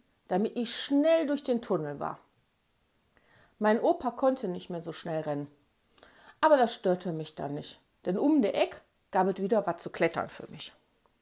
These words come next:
Geklettert bin ich schon immer gerne. Mir fehlte als Kind dazu die Angst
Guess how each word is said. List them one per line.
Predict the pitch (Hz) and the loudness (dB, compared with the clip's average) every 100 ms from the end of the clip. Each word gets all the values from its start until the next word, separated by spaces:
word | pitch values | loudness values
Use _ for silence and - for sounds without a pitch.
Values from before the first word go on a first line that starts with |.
| _ _ _ _ _ _ | _ _ _ _ _ _
Geklettert | 208 190 254 285 220 208 - _ _ _ - | -6 0 4 4 4 0 -2 _ _ _ -2
bin | 185 | 0
ich | 180 - | 0 -2
schon | 170 - | -6 -4
immer | 170 - | -4 -6
gerne. | - 73 - 175 _ _ _ _ _ _ _ _ _ _ - _ 190 | -8 -12 -14 -16 _ _ _ _ _ _ _ _ _ _ -20 _ -4
Mir | |
fehlte | 180 254 262 247 | 2 4 4 2
als | 156 - - | -2 -2 4
Kind | 302 285 | 4 4
dazu | 185 - - | 0 -4 -6
die | 160 - | 0 6
Angst | 220 190 - - | 6 4 -4 -14